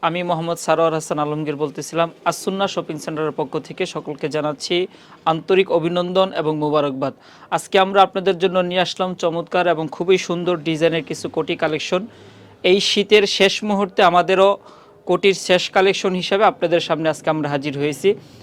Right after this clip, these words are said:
আমরা বেশ কিছু কোটির কালেকশন আপনাদেরকে দেখাবো, যেগুলো আমাদের সীমিত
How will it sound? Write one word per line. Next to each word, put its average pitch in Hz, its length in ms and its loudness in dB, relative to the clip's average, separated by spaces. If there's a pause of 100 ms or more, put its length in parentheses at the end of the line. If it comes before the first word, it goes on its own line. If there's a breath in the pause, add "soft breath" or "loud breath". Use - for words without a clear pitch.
আমরা 165 220 2
বেশ 156 260 4
কিছু 196 340 0
কোটির 170 340 0
কালেকশন 160 400 -2
আপনাদেরকে 156 480 -4
দেখাবো, 160 420 -2
যেগুলো 151 340 -2
আমাদের 147 260 0
সীমিত 202 360 -4